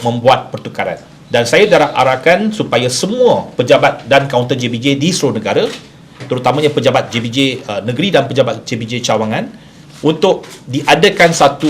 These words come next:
kaunter khas untuk tujuan kemas kini ini. Jadi mereka boleh pergi ke pejabat J B J,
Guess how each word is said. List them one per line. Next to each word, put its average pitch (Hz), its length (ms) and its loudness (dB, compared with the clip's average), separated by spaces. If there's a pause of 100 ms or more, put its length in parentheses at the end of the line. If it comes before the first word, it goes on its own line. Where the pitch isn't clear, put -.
(160)
kaunter 139 320 2
khas - 480 -4 (480)
untuk 135 320 -4
tujuan 151 400 4
kemas 135 240 0
kini 117 240 -4
ini. 92 120 -12 (580)
Jadi 143 180 2
mereka 175 480 4
boleh 131 320 -4
pergi 151 320 -6
ke 147 100 4
pejabat 120 300 0
J 110 80 -6
B 98 80 -10
J, 101 100 -6